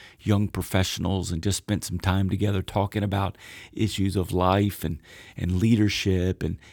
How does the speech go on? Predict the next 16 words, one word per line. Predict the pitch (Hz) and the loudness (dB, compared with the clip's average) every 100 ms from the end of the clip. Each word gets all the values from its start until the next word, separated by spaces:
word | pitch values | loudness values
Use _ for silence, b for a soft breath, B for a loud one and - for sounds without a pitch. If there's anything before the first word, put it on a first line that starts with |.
| B | B
and | 92 87 | -4 0
journey | 87 107 95 101 98 | 4 6 6 4 2
and | 95 98 | 0 0
growth. | 101 107 104 101 | 2 2 2 0
And | 90 | -6
it | |
was | - | -6
just | - 139 - | -6 -2 -2
a, | |
such | 107 117 104 | -2 -2 0
an | 104 | 0
amazing | 104 104 101 98 | 2 2 0 -2
time. | 90 127 127 | -2 0 0
And | 104 | 0
I | |
thought, | 95 104 92 | 0 0 -2